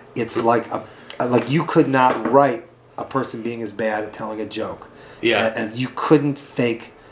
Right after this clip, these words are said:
Speaker 1: that.
Speaker 2: Yeah.
Speaker 1: There's nobody in, you couldn't fictionally create someone as bad at telling a joke as that guy.
Speaker 2: You couldn't fictionally create a, a person as bad as that.
Speaker 1: Yes.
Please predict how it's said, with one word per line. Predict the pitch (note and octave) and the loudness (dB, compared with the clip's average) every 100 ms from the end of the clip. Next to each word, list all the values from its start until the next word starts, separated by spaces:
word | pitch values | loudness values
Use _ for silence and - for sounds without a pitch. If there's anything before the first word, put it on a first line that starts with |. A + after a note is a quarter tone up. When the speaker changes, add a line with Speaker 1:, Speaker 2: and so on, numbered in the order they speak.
| - | -12
Speaker 1:
that. | - F2 F#2 | -8 -6 -8
Speaker 2:
Yeah. | G2 - - | -14 -16 -4
Speaker 1:
There's | B2 G#2+ | -2 -2
nobody | B2+ C#3+ D#3 D#3+ D3 D3 - - | 4 6 8 6 4 0 -6 -14
in, | A#2 - - | -16 -16 -18
you | C3 | -16
couldn't | - E3 C#3+ | -6 -4 -6
fictionally | - - D3+ D3+ D3 C#3+ C3+ | -10 -2 0 0 -2 -2 -2
create | C3+ B2+ A#2+ | -4 -4 -4
someone | - A#2 A2 G#2+ F#2+ - - - - - | -8 -10 -8 -10 -12 -18 -20 -20 -20 -10
as | A2+ A2 | -8 -8
bad | - A2+ A2+ A2 | -4 0 2 0
at | - | -4
telling | A2+ G#2+ | -8 -8
a | G2 | -6
joke | G2 F#2 F2 | -6 -8 -8
as | - | -10
that | F2+ | -10
guy. | - - - - - - - | -12 -12 -14 -14 -20 -10 0
Speaker 2:
You | D#3+ | 2
couldn't | F3 B2+ A2 | 2 0 -2
fictionally | C#3 - - A2+ G#2 | -2 -2 -8 -6 -8
create | - A2 G#2+ G2+ - - - - - - - | -6 -4 -4 -4 -8 -20 -20 -20 -20 -20 -14
a, | G#2 - G#2 G#2 | -14 -14 -14 -12
a | |
person | - A2 - F#2+ | -6 -6 -4 -6
as | F2+ - | -8 -6
bad | G2 G#2 G2+ | -2 -2 -2
as | F2 - | -6 -6
that. | F2 E2+ - - - - - | -8 -8 -12 -20 -20 -6 4
Speaker 1:
Yes. | C#3+ - - | 4 4 -10